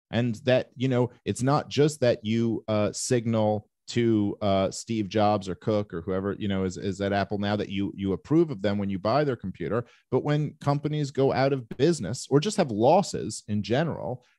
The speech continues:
they get the signal that people aren't happy with what you're doing. You're not adding value to their life, and they don't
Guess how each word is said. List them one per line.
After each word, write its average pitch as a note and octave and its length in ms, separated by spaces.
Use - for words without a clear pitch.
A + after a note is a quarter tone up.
they E3 160
get F3 180
the C#3+ 60
signal A2 640
that B2+ 200
people D#3 260
aren't A3+ 240
happy F2+ 300
with E2 160
what D#2+ 140
you're C#2+ 100
doing. A#1 380
You're A2 100
not F3+ 260
adding G2+ 320
value F2 320
to - 140
their F#2 140
life, E2+ 240
and C#3+ 100
they C#3 60
don't F#3+ 340